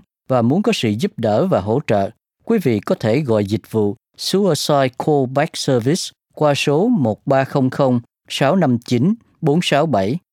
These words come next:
Để biết thêm về bệnh trầm cảm, quý vị có thể gọi đường dây thông tin của Beyond Blue qua số một ba không không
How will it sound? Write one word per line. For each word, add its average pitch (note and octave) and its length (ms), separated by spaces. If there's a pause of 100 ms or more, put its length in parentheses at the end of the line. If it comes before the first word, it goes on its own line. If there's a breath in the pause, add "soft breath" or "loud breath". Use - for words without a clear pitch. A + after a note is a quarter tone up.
(180)
Để C3+ 140
biết A3+ 220
thêm G#3+ 260
về D3 140
bệnh A#2+ 220
trầm A#2 300 (120)
cảm, A#2 320 (320)
quý A3+ 120
vị C#3+ 160
có G3 160
thể C3+ 220
gọi B2+ 220
đường B2+ 260
dây F3 160
thông F3 260
tin E3+ 260
của A#2+ 340
Beyond D3+ 540
Blue D3+ 300 (200)
qua C3 220
số D3+ 420 (200)
một C3 300
ba D#3 180
không D#3 260
không D3 320